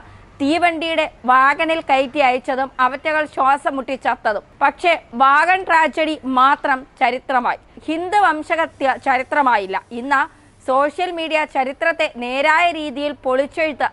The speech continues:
നടത്തുകയാണ്. കമ്മ്യൂണിസ്റ്റ് കോൺഗ്രസ് നുണകൾ തിരുത്തപ്പെടുകയാണ്. ലവ് ജിഹാദ് ഇന്ന് ഓരോ ഹിന്ദു ക്രിസ്ത്യൻ കുടുംബങ്ങളിലെയും ആശങ്കയാണ്. ഞങ്ങളുടെ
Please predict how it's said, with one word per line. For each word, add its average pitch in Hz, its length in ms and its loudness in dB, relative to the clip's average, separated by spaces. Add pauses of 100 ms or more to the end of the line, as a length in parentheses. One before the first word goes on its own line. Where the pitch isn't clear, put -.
നടത്തുകയാണ്. 233 600 0 (400)
കമ്മ്യൂണിസ്റ്റ് 311 560 0 (120)
കോൺഗ്രസ് 285 480 -2
നുണകൾ 277 320 0 (160)
തിരുത്തപ്പെടുകയാണ്. 247 920 -2 (460)
ലവ് 294 300 4
ജിഹാദ് 349 380 2 (160)
ഇന്ന് 285 180 -6 (200)
ഓരോ 320 260 4 (140)
ഹിന്ദു 285 260 -6 (100)
ക്രിസ്ത്യൻ 320 440 -4
കുടുംബങ്ങളിലെയും 302 800 -2 (180)
ആശങ്കയാണ്. 254 600 -2 (460)
ഞങ്ങളുടെ 349 440 2